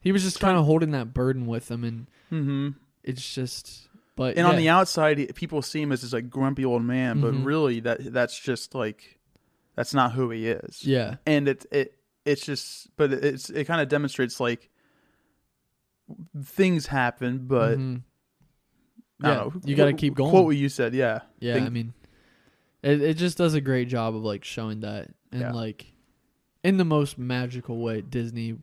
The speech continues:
Speaker 1: way possible.
Speaker 2: Mm-hmm.
Speaker 1: But
Speaker 2: Not just one of the best Pixar movies, but one of the best, like,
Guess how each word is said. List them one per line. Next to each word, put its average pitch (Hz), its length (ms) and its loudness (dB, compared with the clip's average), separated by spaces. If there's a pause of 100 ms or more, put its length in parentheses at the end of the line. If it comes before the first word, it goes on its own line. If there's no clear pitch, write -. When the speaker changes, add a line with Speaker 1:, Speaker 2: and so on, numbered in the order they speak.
Speaker 1:
way 113 220 -8
possible. 135 500 -14
Speaker 2:
Mm-hmm. 139 300 -4 (200)
Speaker 1:
But 117 260 -10
Speaker 2:
Not 196 160 2
just 240 140 -2
one 214 120 2
of 180 60 2
the 139 60 0
best 131 220 2
Pixar 135 340 -2
movies, 143 240 2
but 127 100 -14
one 127 120 -4
of 117 60 -4
the 120 60 -12
best, 113 200 -6
like, 113 100 -12